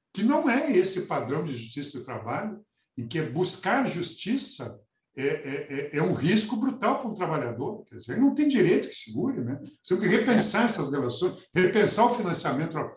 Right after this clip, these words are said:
Speaker 1: Mas só dar um dado na juventude, que eu acho que é o correto que tu diz. Mas eu acho também, Vicente, um pouco eu tenho,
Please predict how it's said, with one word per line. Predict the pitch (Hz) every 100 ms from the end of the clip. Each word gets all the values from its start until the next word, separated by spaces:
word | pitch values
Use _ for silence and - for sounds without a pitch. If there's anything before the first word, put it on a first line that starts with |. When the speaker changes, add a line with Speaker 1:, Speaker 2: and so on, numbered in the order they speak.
| _ 165
Speaker 1:
Mas | 160
só | - 220
dar |
um | 226 165
dado | 185 - 151
na | 147
juventude, | 117 160 160 - 175 -
que |
eu |
acho | 185
que | -
é |
o | 180
correto | 180 143 165 165
que | -
tu | -
diz. | 147 123 117 - _ _ _ _ _ _
Mas | 131 175
eu | 202 160
acho | 196 - - 143
também, | 135 120 147 135
Vicente, | 117 - 117 107 -
um | 107
pouco | 160 165 156
eu | 135
tenho, | 147 151 139 -